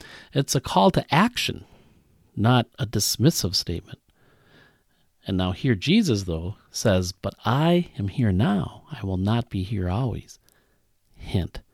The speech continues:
And that's why he said that what she is doing,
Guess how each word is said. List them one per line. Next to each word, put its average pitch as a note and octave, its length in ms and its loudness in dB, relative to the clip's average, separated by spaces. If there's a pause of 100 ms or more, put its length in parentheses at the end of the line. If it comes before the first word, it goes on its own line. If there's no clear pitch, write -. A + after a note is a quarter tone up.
(340)
And F#2+ 160 0
that's F#2+ 220 2
why F#2 160 2
he F#2 160 -4
said G#2 420 4 (480)
that G2+ 140 -4
what G2 220 0
she - 180 -4
is E2 160 -4
doing, G2+ 500 4